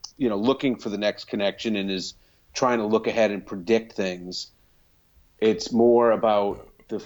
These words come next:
the external things that are fostering, you know, progress with a mind, you know, and you can be,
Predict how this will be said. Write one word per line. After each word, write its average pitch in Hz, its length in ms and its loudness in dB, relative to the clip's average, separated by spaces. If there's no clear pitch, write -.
the 113 260 2
external 135 560 2
things 123 280 -2
that 110 120 2
are 98 60 -4
fostering, 104 800 -4
you 104 120 -8
know, 92 180 -6
progress 95 960 -4
with 104 160 -6
a 95 60 -6
mind, 92 380 -10
you 98 60 -4
know, 101 160 0
and 135 140 6
you 208 180 4
can 180 160 4
be, 147 380 4